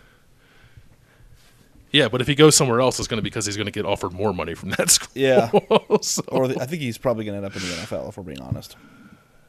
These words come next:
Speaker 1: Yeah, I could see that. Michigan State head coach Brian Hartline.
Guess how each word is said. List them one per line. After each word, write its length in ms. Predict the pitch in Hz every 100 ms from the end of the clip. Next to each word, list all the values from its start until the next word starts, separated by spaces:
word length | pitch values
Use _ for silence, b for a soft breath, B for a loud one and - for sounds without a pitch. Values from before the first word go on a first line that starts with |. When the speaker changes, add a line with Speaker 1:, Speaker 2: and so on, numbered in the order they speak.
| b b b _
Speaker 1:
Yeah, 160 | - 98
I 60 | 95
could 120 | 85
see 120 | -
that. 180 | 76 - - b b b b b b b b _ _ _ _ _
Michigan 300 | - 101 95
State 220 | - 92
head 140 | - 82
coach 220 | 95 87
Brian 200 | 92 85
Hartline. 340 | 90 82 98